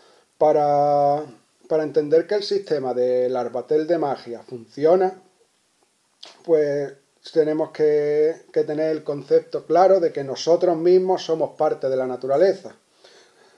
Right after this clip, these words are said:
Pues como ese uno o ente creador, o como los planetas o deidades, o los ángeles o estrellas, como los quieras llamar. También puede, recuerda que podemos sustituir ángeles por elfos, por valquiria, o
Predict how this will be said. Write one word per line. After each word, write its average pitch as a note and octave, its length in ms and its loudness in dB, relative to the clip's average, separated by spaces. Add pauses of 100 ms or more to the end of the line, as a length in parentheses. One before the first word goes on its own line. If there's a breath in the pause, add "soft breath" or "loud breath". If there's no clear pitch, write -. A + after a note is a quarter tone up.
(840 soft breath)
Pues C#3 220 -4
como C3+ 360 -2
ese D#3 300 2
uno G#3 320 4
o D#3+ 260 0
ente D3+ 300 -4
creador, A3 640 4
o C#3+ 260 0
como C3 220 -6
los C3 140 -6
planetas D3+ 600 -2
o E3 160 4
deidades, G#3+ 640 4 (260)
o C3+ 280 2
los B2+ 180 0
ángeles F#3 500 2
o C#3 140 2
estrellas, B2+ 680 -6
como A#2+ 200 -8
los A#2 100 -8
quieras C#3 280 -6
llamar. C3 380 -8 (800 soft breath)
También D3 460 -4
puede, D3 240 -2 (180)
recuerda D#3 460 2
que D#3 80 -2
podemos D3 320 -6
sustituir D3 640 -8
ángeles D3 460 -6
por E3 260 2
elfos, G3+ 500 0
por C#3+ 180 -6
valquiria, G#3 880 0
o C#3+ 680 0